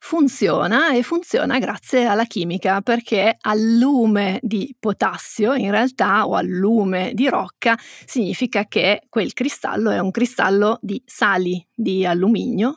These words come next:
e potassio nello, nello specifico, che funziona esattamente come funzionano gli antitraspiranti e quindi va a tappare parzialmente i pori, riducendo la sudorazione, come dicevamo prima.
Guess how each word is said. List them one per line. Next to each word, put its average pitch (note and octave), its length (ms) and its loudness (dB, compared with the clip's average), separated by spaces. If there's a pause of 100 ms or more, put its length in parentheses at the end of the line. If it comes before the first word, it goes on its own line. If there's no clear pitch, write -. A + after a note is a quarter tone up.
e F3+ 120 -4
potassio - 600 -4
nello, F#3 380 -2
nello F#3+ 240 0
specifico, G3+ 720 -2 (340)
che - 160 0
funziona C4+ 480 0
esattamente G3 880 0
come F3+ 280 -2
funzionano G3 920 0
gli G#3 100 -2
antitraspiranti G3 840 -2
e G3 40 0
quindi G3 240 2
va F#3 140 4
a F#3+ 60 -2
tappare F#3+ 840 -4
parzialmente F#3+ 680 -4
i C#4+ 60 -2
pori, F#3 360 0
riducendo F3+ 640 0 (260)
la G3 140 2
sudorazione, F3 800 -2
come F#3 260 -2
dicevamo F3+ 540 0
prima. E3+ 400 -4